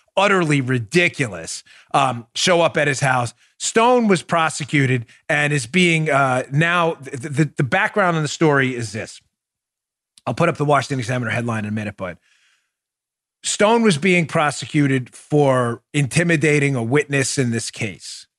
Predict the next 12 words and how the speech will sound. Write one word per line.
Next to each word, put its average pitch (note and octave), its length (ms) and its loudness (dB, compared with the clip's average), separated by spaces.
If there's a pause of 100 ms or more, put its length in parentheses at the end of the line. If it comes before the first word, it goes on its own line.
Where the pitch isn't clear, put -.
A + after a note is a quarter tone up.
(680)
and C#3+ 180 0
for D#3 280 2
other, C#3 460 0 (180)
and B2+ 120 -2
for C3+ 120 -2
not C3+ 340 0
telling C3+ 320 0
the B2+ 80 -6
truth C3 400 -2
under A#2+ 340 0
oath. D#2 240 -8 (1300)
Now, G#2+ 240 0